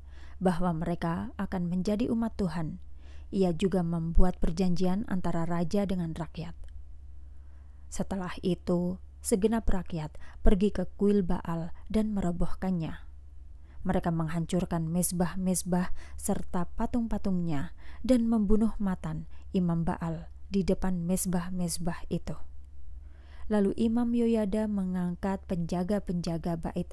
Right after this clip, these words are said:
Allah. Kemudian Imam Yoyada dengan kepala pasukan seratus orang kari dan pasukan pengawal pribadi ratu serta segenap rakyat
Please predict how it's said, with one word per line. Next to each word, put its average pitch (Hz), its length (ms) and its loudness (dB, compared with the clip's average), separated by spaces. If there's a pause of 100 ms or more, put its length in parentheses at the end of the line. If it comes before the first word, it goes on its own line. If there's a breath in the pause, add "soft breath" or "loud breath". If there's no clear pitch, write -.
Allah. 165 400 -8 (1400 soft breath)
Kemudian 185 640 2 (240 loud breath)
Imam 185 320 2
Yoyada 180 720 0 (240 soft breath)
dengan 196 320 2
kepala 175 380 -4
pasukan 214 500 -2
seratus 214 480 -2
orang 175 320 0
kari 170 400 -4 (320 loud breath)
dan 214 320 2
pasukan 175 560 -4
pengawal 185 480 2
pribadi 190 640 2
ratu 180 480 -2 (240 loud breath)
serta 185 480 -2
segenap 180 400 -2
rakyat 185 480 -2